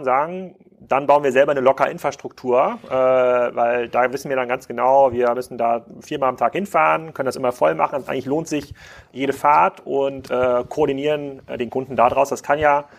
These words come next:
es gibt ja nur wenig Unternehmen, die das eigentlich finanziell stemmen können. Ihr seid ja einer der größten Logist-, oder der größte Logistiker weltweit. Und dann muss man sich dann einen Markt aussuchen, sei es U S A, sei es Deutschland, und sagen, „Okay, dann“, ich weiß nicht, wie viele Paketstationen jetzt D H L hat, äh, oder fünftausend, äh, zweitausend, muss ich gleich mal nachgucken.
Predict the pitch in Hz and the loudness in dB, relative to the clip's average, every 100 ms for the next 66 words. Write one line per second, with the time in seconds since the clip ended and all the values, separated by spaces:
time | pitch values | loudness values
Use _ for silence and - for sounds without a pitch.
0 | _ - 190 208 160 139 170 165 147 135 | _ -6 0 2 2 0 -2 -2 -4 -4
1 | 151 139 139 139 139 143 131 127 120 104 | -2 -2 -2 -4 -4 -4 -2 -2 -2 -2
2 | 95 - 92 113 113 135 147 151 151 147 | -4 -8 -10 -4 -2 -2 -2 -4 -6 -6
3 | 156 151 139 151 - 110 101 120 131 143 | -8 -6 -8 -6 -6 -4 0 0 0 -2
4 | 131 127 143 139 123 123 117 127 180 - | -2 -6 -4 -2 0 0 2 2 2 0
5 | - 123 123 131 123 123 117 120 123 - | -12 -10 -8 -2 -2 -2 0 2 2 2
6 | 123 151 170 170 170 - 110 110 117 110 | 0 0 -6 -8 -8 -2 0 0 -6 -2
7 | 113 123 127 113 - 135 175 143 131 127 | 2 2 4 2 4 2 4 2 4 4
8 | 127 151 135 135 135 - - - - - | 4 4 4 0 -6 -12 -20 -20 -20 -20
9 | - - 110 113 117 113 110 110 123 - | -10 -6 -4 -6 -8 -6 -2 0 0 0
10 | 113 - 113 110 107 - 113 101 120 139 | 0 0 0 0 -4 -2 2 2 2 2
11 | 143 - - 117 117 113 107 107 104 107 | 0 -4 -12 -6 -4 -4 -6 -6 -8 -12
12 | _ _ 123 - 127 127 127 123 - 120 | _ _ -14 -8 -4 -4 -6 -16 -18 -14
13 | 120 117 117 120 117 - 113 117 127 123 | -10 -10 -10 -12 -14 -4 -2 0 0 0
14 | 127 131 117 117 110 120 - 139 143 | -4 -10 -6 -2 2 2 2 -2 -2